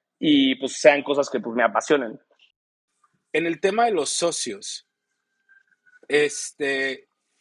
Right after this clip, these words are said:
Speaker 2: si nos vamos, como tú lo decías, como, digo, lo, vamos a decirlo, como llanero solitario, ¿qué recomendación nos das con los colaboradores? Este, ¿qué opción, con qué opciones juegas tú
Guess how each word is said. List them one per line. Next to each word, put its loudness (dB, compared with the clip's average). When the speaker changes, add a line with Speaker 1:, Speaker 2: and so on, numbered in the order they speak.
Speaker 2:
si -8
nos -8
vamos, -2
como -6
tú -4
lo 0
decías, -2
como, -6
digo, 2
lo, 2
vamos 2
a -6
decirlo, -2
como 0
llanero 0
solitario, -2
¿qué 0
recomendación -4
nos -6
das -6
con -8
los -8
colaboradores? -2
Este, -8
¿qué 0
opción, 0
con -6
qué -4
opciones -4
juegas -4
tú -6